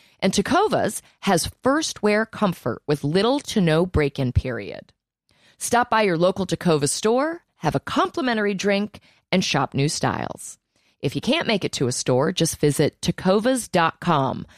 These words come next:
That's T E C O V A S dot com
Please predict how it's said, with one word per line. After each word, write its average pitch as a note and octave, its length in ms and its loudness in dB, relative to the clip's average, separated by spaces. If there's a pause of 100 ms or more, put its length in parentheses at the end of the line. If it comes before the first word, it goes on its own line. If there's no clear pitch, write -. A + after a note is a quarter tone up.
(220)
That's - 360 -2
T E4+ 260 0
E A#3 340 -2
C D4 360 -2
O F#3+ 300 2
V G#3 260 0
A A3+ 180 2
S D3+ 260 0
dot - 280 0
com C3+ 360 2